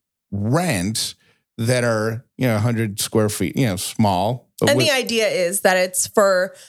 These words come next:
Speaker 2: either small business owners or people who work at big companies, but maybe have, like, an at home, like, they work from home and want something to change it up, like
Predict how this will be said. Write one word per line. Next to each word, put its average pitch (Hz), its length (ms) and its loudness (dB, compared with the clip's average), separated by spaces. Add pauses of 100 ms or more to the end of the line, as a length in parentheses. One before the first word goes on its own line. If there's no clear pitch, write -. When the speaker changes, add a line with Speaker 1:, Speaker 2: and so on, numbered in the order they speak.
(480)
Speaker 2:
either 226 220 4
small 254 300 2
business 233 340 0
owners 254 320 0
or 214 60 2
people 220 260 0
who 220 140 2
work 196 200 -2
at - 140 0
big 180 160 2
companies, 202 460 0
but 180 120 4
maybe 165 280 0
have, 165 340 -2
like, 151 380 0 (100)
an 151 300 0 (120)
at 160 160 2
home, 160 560 -2 (140)
like, 175 160 2
they 180 100 4
work 160 220 0
from 180 120 2
home 165 260 2
and 170 100 -2
want 147 180 -2
something 151 280 0
to 143 40 -4
change 147 300 0
it 170 80 0
up, 240 260 0
like 170 300 0